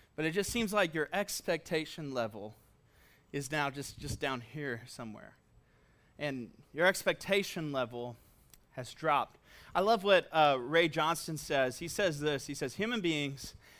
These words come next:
have an infinite ca-, capacity to adjust downward." Human beings have an infinite capacity to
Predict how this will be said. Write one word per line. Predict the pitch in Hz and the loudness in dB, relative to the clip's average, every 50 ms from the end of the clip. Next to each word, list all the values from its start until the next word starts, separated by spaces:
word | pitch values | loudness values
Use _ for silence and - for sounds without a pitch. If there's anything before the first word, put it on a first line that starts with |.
| - - _ | -20 -8 _
have | - 147 143 143 | 0 2 2 2
an | 131 120 - - | -2 -6 -6 0
infinite | 175 196 226 220 - - 214 208 202 202 - - _ _ _ _ _ - - - - - - _ _ _ _ - | 2 2 2 2 0 -2 0 0 2 0 0 -4 _ _ _ _ _ -20 -20 -20 -20 -20 -20 _ _ _ _ -12
ca-, | - - - - | -12 -12 -6 -4
capacity | - 156 - 170 165 170 165 - - 139 135 131 127 123 123 - | -4 0 4 6 6 6 6 4 0 -2 -2 -2 -2 -2 -6 -8
to | - 151 135 120 | -10 -8 -6 -6
adjust | 135 127 117 113 139 147 147 151 - - - - - - _ _ 139 | -6 -8 -6 0 2 4 4 4 2 -2 -6 -10 -14 -20 _ _ -6
downward." | 127 123 120 120 120 117 113 113 98 95 - - _ _ _ _ _ _ _ _ _ _ _ - _ _ _ | -4 -2 -2 -2 -4 -6 -8 -10 -10 -12 -14 -18 _ _ _ _ _ _ _ _ _ _ _ -20 _ _ _
Human | 190 214 240 240 214 | 2 2 4 4 4
beings | 190 185 175 165 - | 4 4 4 2 2
have | 190 170 156 | 0 0 0
an | 151 127 | 0 -2
infinite | 175 185 - - 180 170 156 147 151 | -4 -4 -4 -4 -4 -4 -4 -4 -6
capacity | - - - - 156 139 139 135 - - 139 127 113 | -8 -14 -8 -2 -2 0 0 -2 -4 -8 -10 -10 -10
to | - - 151 139 127 | -8 -6 -6 -6 -6